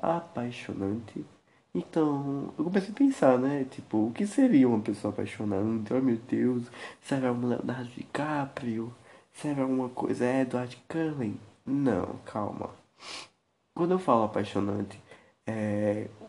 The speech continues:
quais são as suas características que fazem com que a, a, o outro, né? O, o, a terceira pessoa, no caso da história, se sinta atraída por você? Seja beleza física, seja comportamental e tudo mais.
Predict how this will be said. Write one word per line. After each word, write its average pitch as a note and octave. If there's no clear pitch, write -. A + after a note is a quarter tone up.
quais E3+
são A#2
as G#2+
suas A#2+
características B2+
que D#3
fazem C3+
com C3+
que C3
a, B2+
a, C3
o C#3
outro, B2+
né? C#3
O, A2+
o, G#2+
a A2+
terceira A#2+
pessoa, G#2+
no G#2
caso G2+
da G2
história, A#2
se F3
sinta E3
atraída D3
por C#3
você? B2+
Seja A#2
beleza G2+
física, A2
seja G2+
comportamental G#2
e B2
tudo B2+
mais. -